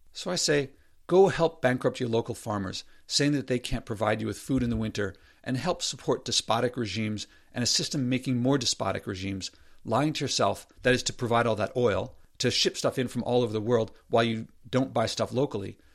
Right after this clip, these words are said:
lying to yourself that you aren't contributing to that problem. And lament that after we get a vaccine for this virus, that everything will return to normal, sadly, as it's always been, despite that in this time you may have connected with people around you more. As,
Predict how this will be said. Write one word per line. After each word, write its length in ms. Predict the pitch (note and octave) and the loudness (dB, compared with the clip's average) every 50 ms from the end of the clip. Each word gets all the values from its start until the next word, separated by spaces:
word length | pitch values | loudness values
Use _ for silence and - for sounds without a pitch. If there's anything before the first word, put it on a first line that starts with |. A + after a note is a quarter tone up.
| _ - | _ -4
lying 260 | C3 C3 C#3+ D#3+ E3+ | 0 2 2 2 2
to 140 | D#3 - D3 | 0 0 -2
yourself 340 | C#3 - - C3 A2+ G#2+ - | -2 0 0 0 -2 -2 -4
that 140 | - - C3+ | -6 -6 -4
you 160 | C#3 C#3+ C3+ | -2 0 0
aren't 160 | C3 A#2+ - | 0 -2 -2
contributing 440 | - A2+ A2 - - A#2+ A2 A2 G2+ | -6 -8 -6 -4 -2 -2 -2 -2 -6
to 120 | - - | -6 -6
that 180 | G#2+ G2 - - | -6 -6 -6 -6
problem. 400 | - - F#2+ G2 - - - - - - - - - - - - - - - _ - | -8 -4 -4 -4 -4 -6 -8 -16 -18 -18 -14 -12 -12 -12 -14 -20 -20 -20 -20 _ -4
And 140 | - C3 B2+ | 0 2 2
lament 460 | C3 C3+ C#3 C3+ B2 - - - - _ _ _ _ - - - | 2 2 2 2 0 0 -4 -10 -14 _ _ _ _ -20 -14 -8
that 160 | - - - | -6 -4 0
after 220 | B2+ C#3 C3+ - D#3+ | 0 -2 0 0 -2
we 100 | D#3+ C#3 | -2 0
get 160 | B2+ C3 B2 | 0 0 0
a 60 | B2 | 0
vaccine 580 | A2+ A2+ G#2+ - - - C3 A#2 G#2+ G2+ F#2+ - _ _ _ _ _ _ | 0 0 -2 -2 -4 -4 -2 -2 -4 -4 -8 -12 _ _ _ _ _ _
for 100 | - A#2+ | -6 -4
this 140 | A#2 G2+ | -4 -2
virus, 540 | F#2+ G#2+ G2 G2+ G#2 - - - - - - - - - - - - - | 0 2 2 2 2 2 -2 -4 -6 -10 -10 -12 -16 -20 -20 -20 -14 -6
that 160 | - C3+ - - | -2 -2 0 2
everything 340 | C#3+ D3+ E3 E3 - F3+ E3+ | 4 2 4 2 0 0 0
will 140 | D#3+ D#3 C#3+ | 2 2 2
return 440 | C3+ C3 - - C#3+ C#3+ C#3 C3+ | 0 0 -2 0 0 0 0 0
to 120 | - - B2+ | 0 -2 0
normal, 360 | B2 B2+ B2+ B2+ A#2+ A#2 G#2+ | 2 2 2 2 2 2 0
sadly, 460 | - - - B2+ A2+ C3 A#2+ A#2 A2+ | 0 2 4 4 4 4 4 2 0
as 120 | G#2+ G2+ A#2 | -2 -2 -4
it's 140 | A#2 - | -4 -2
always 240 | - C3 B2 B2 A2+ | 0 0 2 0 0
been, 280 | G2 - A2+ G#2 G#2 F#2+ - _ - - - - - - | -2 -4 -4 -4 -4 -6 -10 _ -20 -20 -20 -20 -14 -4
despite 500 | - D3 - - - G#3 G#3 F#3 - - | 0 2 2 4 6 6 6 4 2 0
that 140 | - F3 - | -2 -2 0
in 160 | - F3 E3+ F3+ | 0 0 2 2
this 140 | F3 - | 2 0
time 340 | - - - F3 E3 C#3+ A#2+ - - - | -2 -2 0 0 0 0 0 -4 -10 -6
you 120 | - D3 | 0 2
may 80 | C3+ D3+ | 4 4
have 120 | D#3+ - | 4 2
connected 360 | - - C3+ D#3 F3 - G#3+ D#3+ | 0 -2 -2 -2 -2 -2 -2 -4
with 140 | C3+ - | -4 -4
people 340 | - - B2+ - C3+ B2 A#2+ - | -4 -6 -6 -2 -2 -4 -2 -2
around 320 | C#3 B2 C3 C3+ C3+ B2+ | 0 2 2 2 2 2
you 60 | C3 | 0
more. 380 | B2+ C3 D#3 G3+ G#3+ - - - _ _ _ _ _ _ _ _ _ _ _ _ _ _ _ - - | 0 0 2 2 0 0 -2 -8 _ _ _ _ _ _ _ _ _ _ _ _ _ _ _ 0 2
As, 240 | C#3 C3+ C3 - | 4 4 4 2